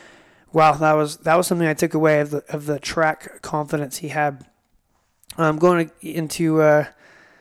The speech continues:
P two, you have Ken Roczen. I think he had more pace than, than Barcia, but he played it smart. I think he's leaving, um, H one with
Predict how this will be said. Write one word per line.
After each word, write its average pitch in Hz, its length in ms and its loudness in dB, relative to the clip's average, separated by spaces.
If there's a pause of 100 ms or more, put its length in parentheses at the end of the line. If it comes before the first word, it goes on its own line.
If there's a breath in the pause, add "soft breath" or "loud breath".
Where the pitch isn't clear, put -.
(460 soft breath)
P 185 200 -2
two, 202 460 4
you 165 220 -2
have 165 480 2
Ken 165 220 -4
Roczen. 156 460 -8 (360)
I - 120 -16
think 233 340 -4
he 233 140 -2
had 220 140 -2
more 208 160 0
pace 196 320 0
than, 151 280 -6 (460)
than 151 520 -6
Barcia, 151 420 -2
but 147 160 -4
he 156 160 -6
played 160 300 -2
it 143 80 -8
smart. 151 440 -6 (640 loud breath)
I 156 60 -2
think 180 160 -2
he's 175 140 -2
leaving, 160 520 0 (140)
um, 147 400 -6
H 165 260 -6
one 151 340 -2
with 151 440 -4